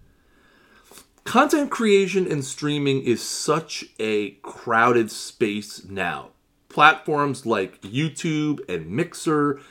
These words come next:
and Twitch, and now you have other platforms like D Live and Facebook Gaming. All of these platforms have made it super easy to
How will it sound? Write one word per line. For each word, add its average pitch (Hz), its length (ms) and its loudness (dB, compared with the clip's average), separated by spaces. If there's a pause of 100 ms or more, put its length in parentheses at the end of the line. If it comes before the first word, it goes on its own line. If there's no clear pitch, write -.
(260)
and 85 220 -10
Twitch, - 640 2
and 104 180 -4
now 113 200 2
you 117 160 2
have 110 180 -2
other 135 180 2
platforms 131 560 -2
like 85 240 -12
D 151 260 0
Live 143 600 8
and 87 120 -10
Facebook - 500 -8
Gaming. 143 800 -2 (560)
All 247 260 6
of 208 120 2
these 190 180 0
platforms 135 640 -2
have 113 160 0
made 117 220 0
it - 120 -6
super 196 520 -2
easy 101 640 0 (500)
to 120 640 2